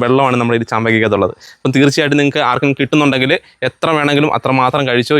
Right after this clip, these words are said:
യാതൊരു വിധമായ പ്രശ്നങ്ങളും സൈഡ് എഫക്റ്റുകളും ഒന്നും തന്നെ ഉണ്ടാകത്തില്ല. നമ്മളൊക്കെ പണ്ട് കഴിച്ചിട്ടുള്ളവരാണ്, ഇനിയും കഴിക്കണം. അപ്പോൾ ഇത്ര മാത്രമേ ഉള്ളൂ. ഇതോടുകൂടി ഒരു വീഡിയോ അവസാനിപ്പിക്കുകയാണ്.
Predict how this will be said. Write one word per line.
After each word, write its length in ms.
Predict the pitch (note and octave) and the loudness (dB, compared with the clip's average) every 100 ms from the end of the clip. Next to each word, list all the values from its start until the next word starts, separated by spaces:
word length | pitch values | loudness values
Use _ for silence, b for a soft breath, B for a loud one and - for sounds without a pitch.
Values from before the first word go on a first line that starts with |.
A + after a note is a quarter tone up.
| B2 | 2
യാതൊരു 240 | B2 C3+ | 2 2
വിധമായ 180 | C3 B2+ | 0 0
പ്രശ്നങ്ങളും 340 | - - C3 C3 | -4 -4 -4 -2
സൈഡ് 180 | A#2 A#2 | -4 -4
എഫക്റ്റുകളും 380 | C3+ - C3 C#3 - | -6 -4 -2 -2 0
ഒന്നും 160 | B2 C#3 C3+ | 2 2 2
തന്നെ 140 | C3+ | 0
ഉണ്ടാകത്തില്ല. 400 | A#2 A2+ A2+ A2+ C#3 B B - | 0 0 0 -2 -2 B B -4
നമ്മളൊക്കെ 320 | B2+ B2 C3+ C3 | 0 0 -2 -2
പണ്ട് 160 | B2+ B2 | -2 0
കഴിച്ചിട്ടുള്ളവരാണ്, 640 | A#2+ - B2+ B2 B2 B2+ - - | -2 -2 0 0 0 -4 -6 -4
ഇനിയും 200 | B2 C3+ | 0 0
കഴിക്കണം. 320 | B2+ A#2+ B2+ E3+ b b | 0 -2 -2 -6 b b
അപ്പോൾ 140 | D3 | -4
ഇത്ര 120 | E3+ F3 | 0 0
മാത്രമേ 200 | F3+ F#3+ E3 | 2 2 2
ഉള്ളൂ. 100 | F#3 D3 | 2 0
ഇതോടുകൂടി 300 | D3+ D3+ D3 | 0 2 0
ഒരു 60 | C#3+ | 0
വീഡിയോ 300 | C#3 C#3+ C#3 A#2+ | 0 -2 -2 -2
അവസാനിപ്പിക്കുകയാണ്. 560 | C3+ C3 C3 C3 A#2+ | -2 -2 -2 -2 -4